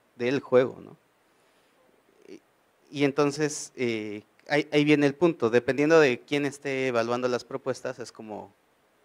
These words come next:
eh, su perspectiva. Por ejemplo, yo en lo personal sí lo considero es un juego. La lucha libre es un juego. Eh, cuando estás, este, en las ondas del Shibari, eso es un juego.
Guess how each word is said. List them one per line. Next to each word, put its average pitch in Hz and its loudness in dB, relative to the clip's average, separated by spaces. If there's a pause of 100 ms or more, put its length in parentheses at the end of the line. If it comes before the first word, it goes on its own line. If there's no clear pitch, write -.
(100)
eh, 95 -18
su - -18
perspectiva. 113 -10 (800)
Por 127 -6
ejemplo, 160 -2
yo 165 6
en 185 6
lo 196 2
personal 156 0
sí 180 -8
lo 160 -2
considero 143 -4
es 143 -8
un 139 -6
juego. 127 0 (1300)
La 135 0
lucha 180 2
libre 196 4
es - -2
un 113 -8
juego. 117 -2 (2750)
Eh, 120 -4 (480)
cuando 135 4
estás, 147 0
este, 120 -4
en 123 -6
las 123 -2
ondas 135 -4
del 107 -6
Shibari, 135 -2 (440)
eso 107 -14
es - -16
un 113 -14
juego. 139 6